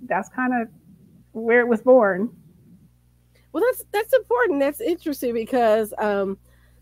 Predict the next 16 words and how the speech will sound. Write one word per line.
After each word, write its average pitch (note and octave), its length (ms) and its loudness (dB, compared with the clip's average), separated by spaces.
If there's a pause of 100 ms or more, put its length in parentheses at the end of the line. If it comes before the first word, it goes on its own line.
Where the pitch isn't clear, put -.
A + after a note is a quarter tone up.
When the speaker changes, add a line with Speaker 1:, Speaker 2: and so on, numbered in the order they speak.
(1400)
Speaker 2:
going D#4 300 2
to D#4+ 140 4
a C#4 40 2
conference C4 800 0 (420)
for A#3 300 4 (380)
business, A#3 400 4
nurse G#3 200 -4
business F#3 380 -6
owners, E3 360 -6
right, G3 260 0
and G3+ 120 -2
entrepreneurs, F3+ 720 -4 (100)
and A3 120 0
then A3 160 2
not B3+ 280 2
knowing A3 680 2